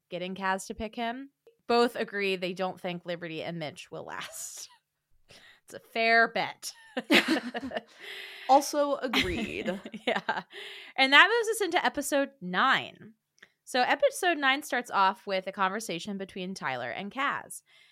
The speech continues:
Speaker 1: Kaz says that they've never really had a conversation about their breakup, and she doesn't know why he ever asked her to be his girlfriend in the first place. She never felt like he wanted to be her boyfriend.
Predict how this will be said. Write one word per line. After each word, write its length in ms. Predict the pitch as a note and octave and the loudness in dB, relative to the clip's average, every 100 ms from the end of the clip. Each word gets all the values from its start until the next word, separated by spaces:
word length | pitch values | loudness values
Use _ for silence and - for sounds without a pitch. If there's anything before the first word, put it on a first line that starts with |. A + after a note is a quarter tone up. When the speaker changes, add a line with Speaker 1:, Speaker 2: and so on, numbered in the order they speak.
| _ _ | _ _
Speaker 1:
Kaz 320 | - B3+ C4 E4+ | 4 8 8 6
says 220 | C#4 B3+ | 0 -2
that 100 | A3 | -2
they've 180 | G#3 G3+ | -2 0
never 260 | G3 A3+ | -2 -2
really 280 | A3+ F#3+ F#3+ | -4 -4 -4
had 180 | G#3+ F3 | -2 -4
a 60 | |
conversation 760 | F3+ E3 D3+ E3+ F3+ D#3+ F#3+ F#3+ | -4 -6 -8 -8 -8 -8 -8 -8
about 220 | F#3+ C#3+ | -6 -8
their 100 | G#3+ | -8
breakup, 520 | A3 G2+ - F#2 G#3+ - | -12 -12 -10 -8 -8 -10
and 180 | G3 F#3 | -10 -10
she 100 | G#3+ | -8
doesn't 380 | F#3 G#3 D4 G3+ | -4 -4 -4 -4
know 160 | G3 | -4
why 200 | G#3+ D#3 | -2 -2
he 200 | F3+ G#3 | -4 -4
ever 220 | F3+ G3+ F#3+ | -4 -2 4
asked 320 | D4 A4 - | 6 4 2
her 160 | B3 | -2
to 120 | A#3+ A3+ | -2 -6
be 100 | G#3+ | -6
his 140 | G3 | -4
girlfriend 360 | A3 G#3+ A#3+ A#3 | -2 -4 -4 -12
in 60 | |
the 60 | A#3+ | -10
first 280 | - D4 - | -8 -8 -6
place. 260 | G#3+ E3 | -4 -4
She 140 | - F#3 | -8 -8
never 260 | F3+ F#3 | -8 -8
felt 280 | G#3+ E3 D#3+ | -6 -4 -2
like 160 | F3 F#3+ | -4 -8
he 160 | A3 | -10
wanted 420 | G3+ F3 F#3+ E3 F3 | -8 -4 -2 -4 -6
to 80 | |
be 200 | G3+ C#3+ | -12 -12
her 100 | D#3+ | -12
boyfriend. 580 | F3+ F#3 F#3+ - - - | -10 -8 -8 -10 -12 -14